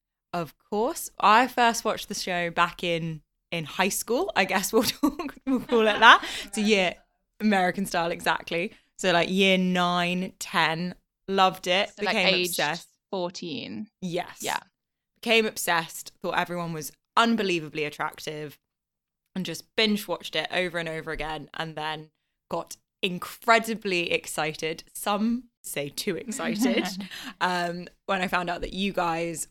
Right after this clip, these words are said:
Speaker 1: watched it as well, and then have just rewatched it ever since, and I think talked the ear off of everyone I possibly can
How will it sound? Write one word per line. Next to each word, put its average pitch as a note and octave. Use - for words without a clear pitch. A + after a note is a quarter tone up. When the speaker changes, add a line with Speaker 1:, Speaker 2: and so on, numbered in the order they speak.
Speaker 1:
watched -
it D#3
as D3
well, D4
and E3+
then E3
have D#3
just -
rewatched D#3+
it D#3+
ever D#3+
since, -
and D3
I C#3+
think D3+
talked -
the D#3
ear D3
off C#3+
of C#3+
everyone C#3+
I C#3
possibly C#3+
can C3